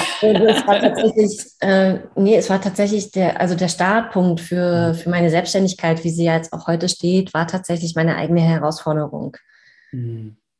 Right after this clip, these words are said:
Speaker 1: Ja, dass ich wirklich einfach da stand und bei mir mehrfach der Karren an die Wand gefahren ist. Mit, mit
Speaker 2: Sobald
Speaker 1: mir
Speaker 2: du in der Mutter warst oder auch vorher schon?
Speaker 1: Mm, ne, ich, also ich beziehe es jetzt auf, auf die Selbstständigkeit mit, mit der Mutterschaft. Ja? Also
Speaker 2: Mhm.
Speaker 1: das,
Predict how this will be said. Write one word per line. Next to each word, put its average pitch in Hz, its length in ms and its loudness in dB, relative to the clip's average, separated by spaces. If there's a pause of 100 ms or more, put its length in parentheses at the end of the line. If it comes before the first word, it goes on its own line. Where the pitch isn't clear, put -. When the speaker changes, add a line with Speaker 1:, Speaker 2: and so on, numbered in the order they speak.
(380)
Speaker 1:
Ja, - 80 -4
dass 170 160 -2
ich 180 160 -6
wirklich 170 280 -4
einfach 165 200 -2
da 170 180 -2
stand 185 300 -2
und 165 340 -6
bei 165 300 0
mir 175 500 2
mehrfach 175 420 0
der 165 140 -4
Karren 175 320 -2
an 170 140 0
die 165 80 2
Wand 180 180 0
gefahren 160 400 -4
ist. - 440 -6
Mit, 165 340 -6
mit - 120 -2
Speaker 2:
Sobald 151 240 0
Speaker 1:
mir 160 40 0
Speaker 2:
du - 40 0
in - 40 4
der 135 80 2
Mutter 170 320 0
warst 123 380 -8
oder 143 440 0
auch 135 160 -8
vorher 131 300 -4
schon? 127 280 -10 (1400)
Speaker 1:
Mm, 180 360 0
ne, 208 180 -2
ich, - 140 -2
also 185 120 0
ich 185 100 -6
beziehe 226 260 0
es - 80 -4
jetzt 185 160 0
auf, - 320 -2
auf - 160 -4
die 170 100 -4
Selbstständigkeit 170 600 0
mit, 165 200 -2
mit 165 120 -6
der 160 80 0
Mutterschaft. 160 600 -4
Ja? 208 120 -2
Also 170 140 -2
Speaker 2:
Mhm. 131 40 -2
Speaker 1:
das, 170 200 -2